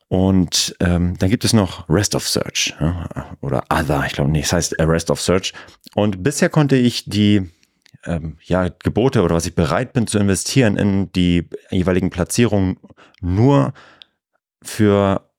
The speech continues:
Top of Search anpassen und für Rest of Search und, äh, Entschuldigung, für Top of Search und für die Produktdetailseitenaufrufe und nicht für Rest of Search. Das hat Amazon nun angekündigt, m, ändern zu wollen. Und zwar,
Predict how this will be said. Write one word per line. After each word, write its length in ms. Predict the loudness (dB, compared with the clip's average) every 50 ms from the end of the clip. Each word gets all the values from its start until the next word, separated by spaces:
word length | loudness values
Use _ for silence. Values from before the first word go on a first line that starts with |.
| _ _ _ _ -4
Top 160 | -4 -2 -2
of 120 | -2 -2 0
Search 260 | 0 0 2 2 0
anpassen 400 | 0 -2 -2 -2 -4 -2 -2 -2
und 120 | -2 0
für 120 | 0 0 2
Rest 200 | 0 0 0 -4
of 100 | -4 -4
Search 300 | -2 -2 -2 -2 -4 -4
und, 360 | -2 -2 -2 -4 -8 -14 -8 _
äh, 300 | 0 0 0 0 0 -4 -6
Entschuldigung, 420 | -10 -4 0 0 2 2 0 -2
für 300 | -2 0 0 0 0 0
Top 160 | -2 -2 -2
of 120 | -2 -4 -2
Search 400 | 0 2 2 2 2 0 -2 -2
und 220 | 0 0 0 0
für 400 | -4 -2 0 2 4 4 2 0 -2 -8 -16 -8 -8
die 60 | -6
Produktdetailseitenaufrufe 1300 | -2 0 0 0 0 0 -2 -2 0 0 0 0 0 0 -2 -2 -2 -4 -4 -4 -2 -2 -2 0 0
und 200 | 0 2 2 2
nicht 300 | 2 2 0 0 -4 -10
für 220 | -6 -4 -2 0 0
Rest 220 | 0 -2 -2 -4
of 120 | -8 -6
Search. 320 | -4 -4 -4 -4 -4 -8 -10 -14 -18 -20 -20 -10 -8
Das 360 | -4 -2 -2 -2 -2 -4 -8 -14 _ _
hat 320 | -6 -4 -4 -4 -4 -2
Amazon 500 | 0 2 4 2 2 4 4 2 2 2 0 -6 -14 -20 -20 -20 -20 _ _
nun 180 | 2 2 2 2
angekündigt, 920 | 2 2 2 2 2 0 0 0 2 4 4 2 2 0 -2 -8 -14 -18 -20 _ _ -8
m, 300 | -6 -4 -4 -4 -6 -8 -12 -14 -16 -6 -2
ändern 260 | 0 2 2 2 0
zu 180 | -2 -4 -4 -4
wollen. 240 | -4 -4 -4 -6 -12 -16 -20 -20 -20 -18
Und 240 | _ -4 -4 -4 -2
zwar, 340 | 0 0 0 2 0 -2 -4